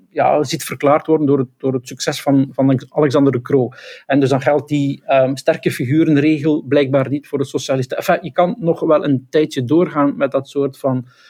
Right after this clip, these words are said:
over-, overanalyses van, eh, minuscule details. Ik denk dat grosso modo er ongeveer niks verandert. En wat voor mij, ehm, veel interessanter is dan die peiling,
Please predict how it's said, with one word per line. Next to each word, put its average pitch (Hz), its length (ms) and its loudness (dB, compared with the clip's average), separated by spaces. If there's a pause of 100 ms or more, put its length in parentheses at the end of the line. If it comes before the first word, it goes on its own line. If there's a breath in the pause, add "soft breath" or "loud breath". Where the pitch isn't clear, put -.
(160 soft breath)
over-, 165 380 2
overanalyses 139 840 2
van, 135 340 2
eh, 127 220 -2
minuscule 139 540 0
details. 139 520 0
Ik 127 140 -12
denk 135 220 2
dat 127 320 -2
grosso 151 440 -2
modo 135 600 -2
er 135 100 -4
ongeveer 131 600 -2
niks 135 440 -2
verandert. 143 560 0 (420 loud breath)
En 135 100 2
wat 135 160 2
voor 139 160 2
mij, 147 360 2
ehm, 131 540 2
veel 160 220 2
interessanter 156 500 0
is 135 80 0
dan 131 440 0
die 127 360 -6
peiling, 151 520 0